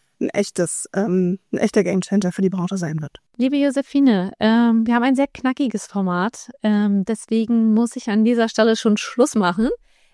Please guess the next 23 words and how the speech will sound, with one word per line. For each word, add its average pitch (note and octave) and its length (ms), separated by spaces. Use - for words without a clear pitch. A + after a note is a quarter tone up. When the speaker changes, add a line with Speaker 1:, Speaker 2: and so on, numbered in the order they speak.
Speaker 2:
Erstmal B3+ 460
ganz, A3+ 240
ganz A#3+ 220
herzlichen A3+ 400
Dank G#3 240
an G3 100
dich. F#3+ 240
Das - 220
war A#3+ 140
ein A3 200
sehr A3+ 160
kompakter A3 580
und G#3 280
ich G3+ 180
denke G#3 180
sehr G#3 160
hilfreicher G#3 720
Überblick G3 380
zum F#3+ 160
Start. E3 340
Vielen G#3 240
Dank, G3 220
Josephine. F3 420